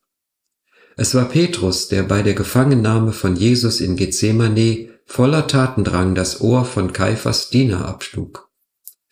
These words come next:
Und es war Petrus, der versprach, Jesus überall hin zu folgen, sogar in den Tod. Und doch ein paar Stunden später schwor er, ihn nie gekannt zu haben.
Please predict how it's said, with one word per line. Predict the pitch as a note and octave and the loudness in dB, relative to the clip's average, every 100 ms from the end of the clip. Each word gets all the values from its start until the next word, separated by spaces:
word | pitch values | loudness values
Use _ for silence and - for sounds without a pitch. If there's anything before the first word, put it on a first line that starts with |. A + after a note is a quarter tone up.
| _ _ - _ | _ _ -20 _
Und | - G3 | 2 2
es | E3+ - | 2 2
war | D3 D3 | 0 2
Petrus, | D3 C#3+ C#3+ C#3 | 2 4 2 2
der | C3 | 0
versprach, | B2+ B2 - A#2 A2+ A2 | 2 0 0 0 0 2
Jesus | A#2 A#2+ A#2+ - | 2 4 2 2
überall | A#2 A#2 G#2+ | 2 2 2
hin | A2+ A#2 | 2 2
zu | - | -2
folgen, | - - C3+ A2 G2 F#2+ - - - | -2 0 2 2 -2 -4 -14 -20 -6
sogar | - G2 B2+ D3 C#3 | -2 2 2 2 2
in | B2 | 2
den | B2 - | 2 2
Tod. | G3 B2 - - - _ _ _ _ _ _ _ | 2 2 0 -8 -18 _ _ _ _ _ _ _
Und | - F2+ | -8 -4
doch | F2+ | -2
ein | D#2+ D2+ | -2 0
paar | A#2 C3+ | 0 0
Stunden | - C3+ B2+ | 0 0 0
später | - G2+ G#2 G#2 G#2 G#2 - _ _ | 0 0 2 0 -2 -6 -18 _ _
schwor | - - G2+ A#2+ - | -6 -2 2 2 2
er, | G2+ G2 G2 - _ | 2 2 -2 -12 _
ihn | F2 F2 | -2 0
nie | G2+ A2+ | 2 2
gekannt | A#2+ G2 E2 | 0 0 -2
zu | D2+ E2 | -4 -4
haben. | D2+ D2+ D2+ D2 | -2 -2 -4 -12